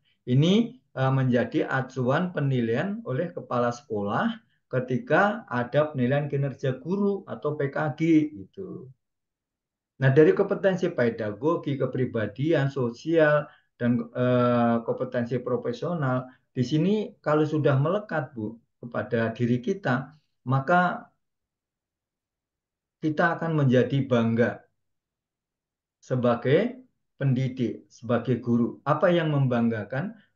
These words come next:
Bahwa banyak kompetensi yang saya dapatkan, yang saya punya, yang ini nanti akan bisa kami laksanakan ketika mengajar atau pembelajaran kepada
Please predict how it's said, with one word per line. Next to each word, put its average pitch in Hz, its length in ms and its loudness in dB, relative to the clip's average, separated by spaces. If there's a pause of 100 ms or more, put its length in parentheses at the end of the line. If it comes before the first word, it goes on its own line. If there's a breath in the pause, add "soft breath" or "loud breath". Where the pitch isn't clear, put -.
(160)
Bahwa 107 640 -2 (160)
banyak 123 320 4
kompetensi 127 640 -2
yang 117 240 2
saya 117 320 -2
dapatkan, 143 960 -6
yang 110 160 -2
saya 107 400 -4
punya, 120 560 -4 (240 soft breath)
yang 123 240 0
ini 123 160 4
nanti 113 320 0
akan 143 400 -2
bisa 160 480 -2 (160)
kami 143 640 0 (240)
laksanakan 135 880 -2
ketika 143 560 -4 (400)
mengajar 123 720 -2 (480)
atau 147 560 -2
pembelajaran 117 720 0
kepada 117 480 -6